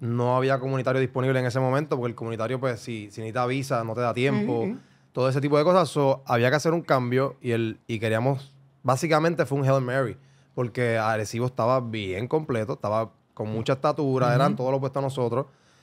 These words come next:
Speaker 1: Eh, y si iba a ser bien cuesta arriba, entendíamos. Así que tratamos de hacer un cambio grande y alguien que nos trajera lo que necesitábamos, que era una presencia de rebotes, de anotación y demás.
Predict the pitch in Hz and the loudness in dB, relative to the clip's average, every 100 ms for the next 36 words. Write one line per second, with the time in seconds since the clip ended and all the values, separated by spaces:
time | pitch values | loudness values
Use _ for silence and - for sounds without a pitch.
0 | _ 123 120 113 117 113 123 117 135 131 | _ 0 2 2 0 -2 2 2 2 0
1 | 135 135 131 131 127 143 131 113 113 107 | 0 -2 0 0 2 2 2 0 -4 -2
2 | 127 135 117 113 120 113 113 110 117 131 | 0 2 0 -2 -2 0 -2 0 0 0
3 | 147 143 139 139 139 139 135 - - _ | 0 0 2 0 2 0 0 -4 -16 _
4 | - 113 139 151 120 120 - _ 123 113 | -2 4 4 4 0 -2 -4 _ -4 -2
5 | 117 123 127 131 127 127 127 131 123 135 | -2 -2 -2 0 2 2 2 0 -2 -2
6 | 135 113 113 117 123 123 131 117 - _ | -4 -4 -4 -4 -4 -2 0 -2 -4 _
7 | - 120 120 113 147 143 135 120 117 113 | 0 2 2 4 4 2 -2 -4 -2 -2
8 | 104 - 131 139 135 127 123 165 | -4 0 2 2 2 2 2 0